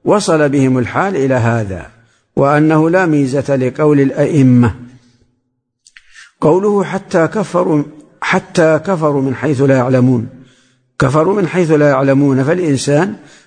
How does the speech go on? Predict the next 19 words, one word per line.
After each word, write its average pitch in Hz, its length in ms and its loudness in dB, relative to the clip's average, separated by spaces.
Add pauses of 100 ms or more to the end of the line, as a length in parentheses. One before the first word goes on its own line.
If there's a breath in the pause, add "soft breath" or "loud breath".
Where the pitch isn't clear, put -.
(160 loud breath)
قد 180 180 0
يقول 156 480 0
مقالة 131 640 -2 (100)
كفرية 131 640 0 (600 loud breath)
وهو 160 220 0
لا 139 160 2
يدري، 117 580 -2 (1400)
لا 131 200 4
يدري 180 300 0
أنها 151 240 0
كفرية 139 480 0
بسبب 135 480 -2
جهله، 117 680 -2 (460 soft breath)
فهو 135 300 2
يقول 156 420 2
الكفر 170 360 -6
ويروج 139 580 2
الكفر، 131 540 -2 (960)
وهو 147 540 0